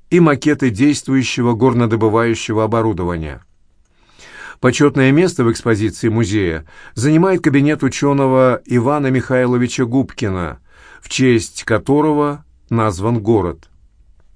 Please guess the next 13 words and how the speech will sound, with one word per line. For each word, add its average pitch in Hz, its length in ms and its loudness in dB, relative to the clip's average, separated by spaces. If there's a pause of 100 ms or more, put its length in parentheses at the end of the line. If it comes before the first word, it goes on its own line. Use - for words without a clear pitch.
(800)
Но 165 340 4
самым 170 400 2
интересным 147 920 -2 (1080)
можно 165 400 2
назвать 143 360 2
зал 139 340 0
геологии. 110 760 -2 (1700)
Мы 190 160 4
увидели, 156 800 4 (880)
как 147 180 -2
необычен 143 580 0
мир 143 160 2
камней, 127 540 -2